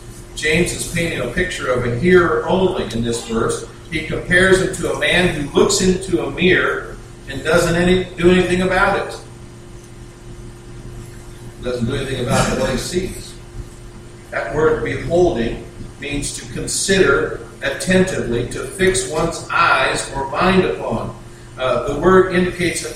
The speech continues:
careful, a cautious consideration of what is being viewed. In Bible times, mirrors were constructed of polished brass. And those with more money could purchase mirrors made of gold or silver.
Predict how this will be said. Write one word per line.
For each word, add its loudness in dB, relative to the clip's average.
careful, 0
a -8
cautious 0
consideration 4
of -4
what 4
is 0
being -8
viewed. -4
In 0
Bible 6
times, 0
mirrors 4
were -2
constructed -2
of -4
polished -2
brass. 0
And -4
those 4
with -4
more -2
money 2
could -6
purchase -4
mirrors 0
made 0
of -12
gold 0
or -6
silver. 0